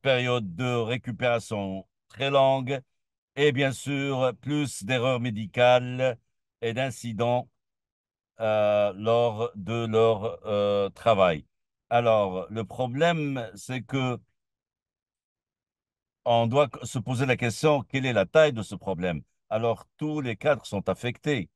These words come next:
Les form-, les formateurs, les, les,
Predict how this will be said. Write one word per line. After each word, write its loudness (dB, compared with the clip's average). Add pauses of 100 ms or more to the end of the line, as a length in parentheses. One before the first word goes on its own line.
(320)
Les 0 (460)
form-, 0
les 0
formateurs, 2
les, -4
les, -4